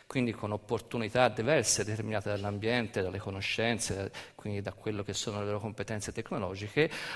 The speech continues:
hanno potuto via via sviluppare degli agricoltu-, delle agricolture sempre più in grado di soddisfare i loro bisogni per arrivare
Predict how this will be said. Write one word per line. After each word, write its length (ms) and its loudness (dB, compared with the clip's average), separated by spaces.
hanno 200 6
potuto 480 4
via 300 4
via 400 6
sviluppare 560 6
degli 200 4
agricoltu-, 680 0
delle 220 0
agricolture 600 0
sempre 440 4
più 140 -4
in 100 2
grado 200 2
di 80 0
soddisfare 880 2
i 80 -4
loro 180 -2
bisogni 460 -4
per 140 -4
arrivare 520 0